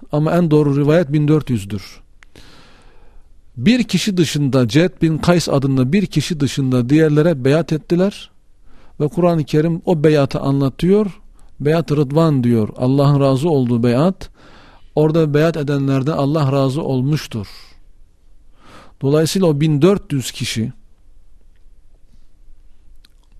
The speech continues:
o beyat etmeyen münafığın dışında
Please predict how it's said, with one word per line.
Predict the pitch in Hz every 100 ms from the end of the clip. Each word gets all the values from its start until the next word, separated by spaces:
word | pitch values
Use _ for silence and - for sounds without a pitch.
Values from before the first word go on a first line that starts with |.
| - - - - - - -
o | 156 143
beyat | 156 170 196
etmeyen | 175 165 151
münafığın | 143 143 135 139 156
dışında | 131 - 107 101 110